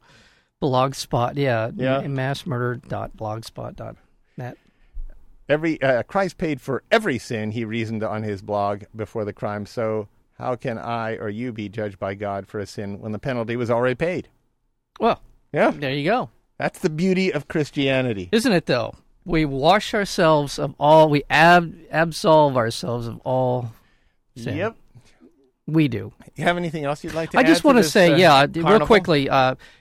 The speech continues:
Speaker 1: terrific article that can be accessed at nathan callahan dot com.
Speaker 2: Wow.
Speaker 1: Chri-, Christopher Hedges' e-, essay on the Obama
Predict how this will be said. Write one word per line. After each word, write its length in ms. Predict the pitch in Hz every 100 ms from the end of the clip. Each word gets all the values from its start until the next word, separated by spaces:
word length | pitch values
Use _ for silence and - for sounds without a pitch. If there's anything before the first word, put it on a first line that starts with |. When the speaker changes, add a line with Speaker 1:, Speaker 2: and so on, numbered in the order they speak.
| _
Speaker 1:
terrific 480 | - 220 226 180 -
article 540 | - 156 165 - 170 139
that 120 | 139
can 120 | 156
be 100 | 131
accessed 440 | 127 135 - 131 -
at 100 | -
nathan 280 | 135 143 131
callahan 360 | 135 123 117
dot 240 | 113 110 -
com. 320 | 131 117 113
Speaker 2:
Wow. 140 | 117
Speaker 1:
Chri-, 180 | 165 -
Christopher 360 | - 180 151 135
Hedges' 420 | 127 117 123 - _
e-, 80 | 147 -
essay 540 | 143 147 - 110 101 - _ _ _ _
on 160 | 131 120
the 120 | 120
Obama 520 | 107 117 120 120 113